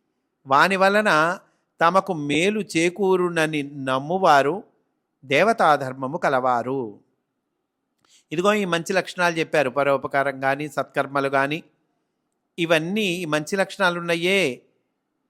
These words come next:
వీటి వలన మనకు మేలు చేకూరుతుంది అని నమ్మేవాళ్ళు దేవతాధర్మం గలవాళ్ళు. ఇట్లు నమ్ముటనే స్వర్గలోకమందురు.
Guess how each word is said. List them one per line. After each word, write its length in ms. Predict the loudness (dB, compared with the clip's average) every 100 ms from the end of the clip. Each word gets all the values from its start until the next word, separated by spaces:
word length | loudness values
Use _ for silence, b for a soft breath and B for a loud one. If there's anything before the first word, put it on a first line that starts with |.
| _ _ _
వీటి 400 | -12 -4 -2 2
వలన 300 | 6 6 6
మనకు 280 | 4 4 2
మేలు 380 | 0 0 0 2
చేకూరుతుంది 880 | 2 2 -2 -2 -4 0 0 0 0
అని 180 | -2 0
నమ్మేవాళ్ళు 600 | 0 0 4 6 6 6
దేవతాధర్మం 800 | 6 6 6 4 4 2 -2 -2
గలవాళ్ళు. 400 | 2 4 2 0 -12 _ _ _ _ _ _ _ _ -10
ఇట్లు 240 | -8 -4
నమ్ముటనే 720 | -2 0 2 4 4 4 2
స్వర్గలోకమందురు. 1000 | 2 0 2 2 2 2 -2 -4 -6 -10